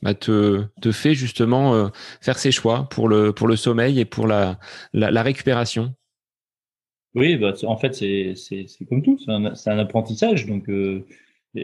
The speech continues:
Speaker 2: je me suis pas dit, « Faut que je dorme moins, euh, faut que j'apprenne, faut que je découvre. » J'ai jamais lu un bouquin là-dessus. Euh, j'ai, voilà. <clears throat> J'ai, j'ai, comme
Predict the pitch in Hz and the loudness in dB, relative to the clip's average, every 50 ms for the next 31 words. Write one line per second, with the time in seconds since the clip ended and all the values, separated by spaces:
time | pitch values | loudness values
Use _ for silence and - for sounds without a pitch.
0 | - 117 98 123 123 120 - 131 113 - 135 135 135 160 175 160 - 131 127 113 | -8 -2 0 2 2 2 2 0 2 2 2 2 2 2 2 2 2 2 2 2
1 | 107 117 113 123 123 123 117 117 117 123 135 147 139 113 110 107 104 98 - 107 | 2 2 4 2 2 2 2 2 4 4 4 4 2 2 0 0 -2 -2 -2 -2
2 | 104 104 110 107 - 120 127 131 117 113 104 98 104 107 - 123 131 120 101 104 | 0 0 0 0 0 0 0 0 0 -2 -2 -2 -2 0 0 0 -2 -2 -2 -2
3 | 104 107 107 107 104 107 107 104 101 101 - 107 104 110 95 - 113 120 127 127 | 0 0 2 2 2 2 2 2 0 0 -2 -2 -4 -4 -4 -4 -2 0 0 0
4 | 113 107 104 98 95 101 101 104 - - - - - 151 139 120 101 117 120 113 | 0 0 -2 -2 -4 -4 -4 -4 -4 -2 -2 0 2 2 2 2 2 2 2 2
5 | 113 113 - - - - - _ _ 107 98 107 127 131 127 131 - - 170 165 | 0 -2 -6 -10 -20 -20 -20 _ _ -4 0 2 2 2 2 0 -2 0 2 4
6 | 156 139 | 4 4